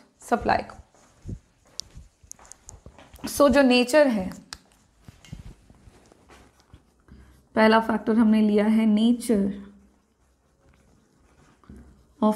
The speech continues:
input used। अब देखिए, जो goods and services बनाए जाते हैं, उसको बनाने में जितने भी तमाम प्रकार के, जितने भी वैरायटी के इनपुट्स का इस्तेमाल किया जाता है,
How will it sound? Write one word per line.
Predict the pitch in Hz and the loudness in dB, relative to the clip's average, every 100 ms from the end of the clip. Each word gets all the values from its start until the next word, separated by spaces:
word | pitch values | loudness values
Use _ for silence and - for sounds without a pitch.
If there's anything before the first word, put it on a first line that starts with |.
| - - | -6 -2
input | 247 254 254 214 214 - - _ _ 247 233 | 0 0 -2 -4 -6 -14 -20 _ _ -2 0
used। | 226 - - - - _ _ _ - - - - - | 0 -4 -14 -20 -20 _ _ _ -20 -20 -20 -20 -4
अब | 254 | 2
देखिए, | 226 214 - 175 - - - _ _ _ _ _ 233 | 4 2 0 -8 -10 -20 -20 _ _ _ _ _ 0
जो | 269 | 2
goods | 311 370 | 2 0
and | 392 359 | -2 0
services | 330 285 277 330 | 0 0 0 0
बनाए | 254 247 214 214 | 2 4 4 2
जाते | 208 214 202 208 | 2 0 0 -2
हैं, | 190 196 151 - - - | -2 -4 -8 -18 -16 -8
उसको | 277 - 330 | -6 -2 0
बनाने | 240 240 247 262 294 | 4 4 4 4 4
में | 311 220 180 202 269 - | 4 0 0 -2 -4 -6
जितने | 185 262 262 311 285 339 | -4 -4 -2 -2 -2 -2
भी | 254 226 190 - | -2 0 0 0
तमाम | 233 254 277 285 | 2 4 4 2
प्रकार | 262 240 233 214 220 | 0 0 0 2 2
के, | 220 208 175 | 0 -2 -2
जितने | - 214 - 262 | -2 -4 -2 2
भी | 262 240 277 | 2 2 0
वैरायटी | 220 202 202 214 202 269 269 | 0 2 2 2 -4 -6 -6
के | 262 262 247 | -6 -4 -4
इनपुट्स | - - 247 254 277 285 - | -4 -2 -2 -2 -2 -4 -4
का | - | -2
इस्तेमाल | 247 247 233 220 214 | -2 -2 2 2 2
किया | 220 220 214 | -2 -2 0
जाता | 196 175 - | 2 0 0
है, | 202 190 | 0 0